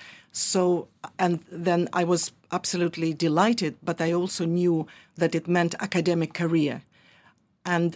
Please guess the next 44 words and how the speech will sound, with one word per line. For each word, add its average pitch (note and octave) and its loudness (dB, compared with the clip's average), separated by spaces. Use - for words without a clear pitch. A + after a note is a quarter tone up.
un-, - -6
uh, F3+ -2
unfortunately, F3+ 0
in F3 -2
Krasnoyarsk, F#3 -2
where F3 0
I E3+ 0
lived, D#3 -4
even E3+ -6
though E3 -2
it - -10
was D#3 -2
a, D#3 -4
a E3 -8
city D#3+ -2
of D3 -6
a E3+ -8
million D3+ -2
population G3 0
and D3 -4
we D3+ -4
had D3+ -6
lots D#3+ -2
of D3 -6
universities E3 0
and D#3+ -2
some F#3+ 2
access E3+ -2
to F3+ -6
postgraduate D3+ -2
courses, C3+ -6
because F#3+ 0
I F3+ 2
think E3 -2
English E3 0
and D#3+ -4
German D3+ 0
and C#3+ -4
French D#3 0
were E3+ 2
not, E3+ 0
uh, C#3+ -2
you E3+ -2
know, D#3 0